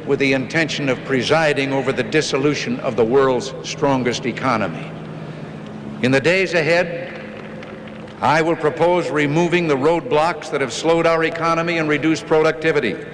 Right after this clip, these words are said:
Steps will be taken aimed at restoring the balance between the various levels of government. Progress may be slow, measured in inches and feet, not miles, but we will progress.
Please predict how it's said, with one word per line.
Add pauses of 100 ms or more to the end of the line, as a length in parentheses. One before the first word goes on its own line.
(800)
Steps
will
be
taken
aimed
at
restoring
the
balance (440)
between
the
various
levels
of
government. (1080)
Progress
may
be
slow, (680)
measured
in
inches
and
feet,
not
miles, (760)
but
we
will
progress.